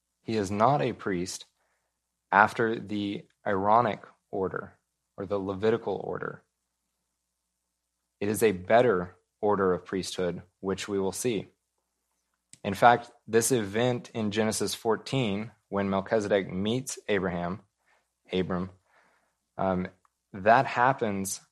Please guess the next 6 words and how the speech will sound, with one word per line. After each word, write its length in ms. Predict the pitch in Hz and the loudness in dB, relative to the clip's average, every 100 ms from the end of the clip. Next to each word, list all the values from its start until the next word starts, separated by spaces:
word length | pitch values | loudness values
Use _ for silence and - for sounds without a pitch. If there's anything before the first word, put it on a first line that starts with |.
| - | -6
about 360 | 101 101 104 92 | 0 4 4 2
four 340 | - - 120 | -6 -2 -2
hundred 340 | 120 127 120 104 | -2 -4 -4 -4
years 580 | 107 104 92 90 - - _ _ - | -2 0 0 -2 -8 -14 _ _ -6
before 840 | 98 - - 135 135 95 85 87 _ _ _ _ _ _ _ _ _ _ _ _ - | -6 -6 -4 2 4 4 0 -6 _ _ _ _ _ _ _ _ _ _ _ _ -4
Aaron's 540 | 104 110 92 98 - | 0 0 0 -4 -8